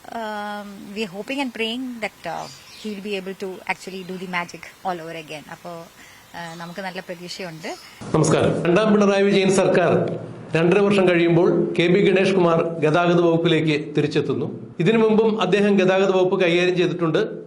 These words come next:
Speaker 2: പല കോണിൽ നിന്നും ഗണേഷ് കുമാറിന് അനുകൂലമായും പ്രതികൂലമായും വിവാദങ്ങൾ ഉരുത്തിരിഞ്ഞു വന്നുകൊണ്ടിരിക്കുന്നു.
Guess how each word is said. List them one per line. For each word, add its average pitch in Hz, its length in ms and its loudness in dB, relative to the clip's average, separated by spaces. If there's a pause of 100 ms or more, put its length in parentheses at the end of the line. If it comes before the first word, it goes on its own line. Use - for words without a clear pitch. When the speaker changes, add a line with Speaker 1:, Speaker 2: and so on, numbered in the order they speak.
(120)
Speaker 2:
പല 202 220 2
കോണിൽ 214 380 2
നിന്നും 202 540 -2
ഗണേഷ് 196 240 0
കുമാറിന് 190 340 2
അനുകൂലമായും 185 720 0
പ്രതികൂലമായും 175 1000 -4 (180)
വിവാദങ്ങൾ 185 560 -2
ഉരുത്തിരിഞ്ഞു 185 540 -6
വന്നുകൊണ്ടിരിക്കുന്നു. 160 880 -6